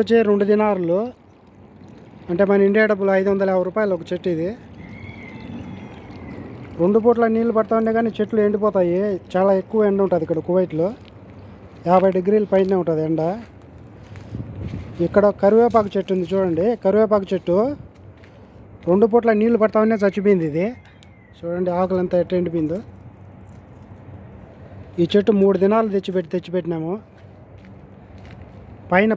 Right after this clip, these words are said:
పట్ట కూడా కట్టినాము ఎండబడకుండా, అయినా కానీ ఎండిపోయింది.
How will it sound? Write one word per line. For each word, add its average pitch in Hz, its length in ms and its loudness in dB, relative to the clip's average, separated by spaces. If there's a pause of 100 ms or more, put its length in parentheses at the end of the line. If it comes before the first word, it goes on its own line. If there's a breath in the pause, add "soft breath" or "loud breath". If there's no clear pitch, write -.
పట్ట 196 240 -2
కూడా 226 180 4
కట్టినాము 185 360 0
ఎండబడకుండా, 190 580 0 (100)
అయినా 202 260 2
కానీ 202 140 2 (100)
ఎండిపోయింది. 185 440 0